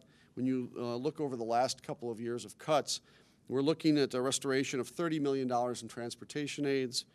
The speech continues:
twelve million dollars in mass transit, forty-eight million dollars in shared revenue,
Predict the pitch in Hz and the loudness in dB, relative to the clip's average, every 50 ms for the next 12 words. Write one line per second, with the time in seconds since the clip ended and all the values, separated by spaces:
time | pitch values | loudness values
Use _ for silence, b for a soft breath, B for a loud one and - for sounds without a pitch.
0 | b b b b b b - - 139 143 139 135 139 135 135 131 127 123 120 120 | b b b b b b -4 2 2 4 4 6 6 6 6 6 4 4 4 4
1 | 117 117 101 107 107 110 113 104 98 - - - - 147 147 147 147 139 135 147 | 4 2 0 -2 -4 -2 -2 -2 -2 -2 -4 -2 0 2 4 4 4 4 2 0
2 | 147 - - b b b b b b _ - - 156 151 147 147 143 139 135 - | -2 -2 -8 b b b b b b _ -10 -2 0 2 2 4 4 2 2 2
3 | 127 123 123 120 120 123 113 113 113 110 113 110 110 104 98 104 101 - - 127 | 2 2 2 2 2 2 4 4 4 4 2 0 -4 -6 -8 -8 -8 -6 -2 -2
4 | 117 107 110 117 120 120 123 127 127 123 123 | -2 0 0 0 0 0 0 0 0 0 -2